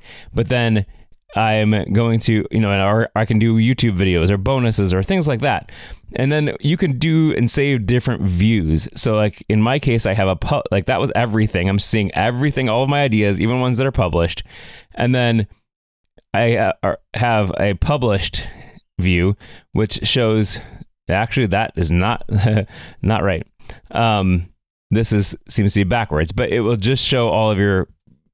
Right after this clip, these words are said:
all of your full podcast, uh, episodes. You can change it like that. I must have messed this one up.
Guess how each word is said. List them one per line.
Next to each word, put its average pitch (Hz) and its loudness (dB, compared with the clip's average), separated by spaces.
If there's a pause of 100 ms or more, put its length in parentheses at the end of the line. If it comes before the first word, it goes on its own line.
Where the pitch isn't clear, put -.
(160)
all 101 0
of 95 0
your 95 2
full 113 -2
podcast, 95 -2 (520)
uh, 85 0 (160)
episodes. 95 0 (160)
You 107 2
can 107 2
change 117 0
it 107 -4
like 104 0
that. 98 -2 (260)
I 85 0
must 98 2
have 104 0
messed 104 2
this 98 0
one 98 0
up. 82 -2